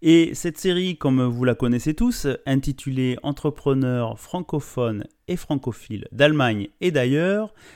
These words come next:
va s'attacher à découvrir les différentes facettes ou parcours de créateurs d'entreprises ou de personnes qui accompagnent des créateurs d'entreprises par un échange convivial.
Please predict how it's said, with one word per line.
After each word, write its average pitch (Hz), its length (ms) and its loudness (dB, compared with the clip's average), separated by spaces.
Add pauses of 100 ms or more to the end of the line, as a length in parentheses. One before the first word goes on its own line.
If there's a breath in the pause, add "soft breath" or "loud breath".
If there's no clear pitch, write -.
(160 loud breath)
va 131 140 2
s'attacher 165 560 0
à 113 80 2
découvrir 139 580 -2
les 120 140 -2
différentes 139 360 -2
facettes - 720 -4
ou 104 120 -6
parcours 147 500 -2
de 110 140 -2
créateurs 151 480 -4
d'entreprises 123 680 -6 (560 loud breath)
ou 151 100 4
de 135 80 4
personnes 131 420 2
qui - 140 -2
accompagnent 120 720 4
des 104 160 -14
créateurs 107 460 -6
d'entreprises 214 580 -2 (300 soft breath)
par 139 160 0
un 165 80 4
échange 196 320 -2
convivial. 110 580 0